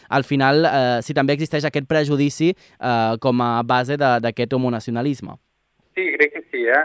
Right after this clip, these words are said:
Speaker 2: Crec
Speaker 1: Mm.
Speaker 2: que, vull dir, es pot aplicar també al, al propi col·lectiu, eh? De fet, allà in-, són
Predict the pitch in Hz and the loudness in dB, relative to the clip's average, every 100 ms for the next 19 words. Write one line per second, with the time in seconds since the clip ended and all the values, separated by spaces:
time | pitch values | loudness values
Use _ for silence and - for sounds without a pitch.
0 | 156 147 139 160 147 143 143 139 135 151 | 0 0 2 0 0 -2 0 0 2 0
1 | 156 156 135 - 123 123 117 117 120 117 | 0 0 -2 0 0 0 -2 0 2 2
2 | 117 113 110 - 120 - 123 117 110 113 | 2 2 0 0 -2 -2 -6 -8 -6 -4
3 | 107 - 107 110 160 175 117 123 123 123 | -4 -6 -4 -2 0 0 -2 -2 -2 2
4 | 113 110 123 123 127 120 139 131 117 - | 4 4 4 0 -8 -20 -18 -18 -10 -6
5 | 117 | -6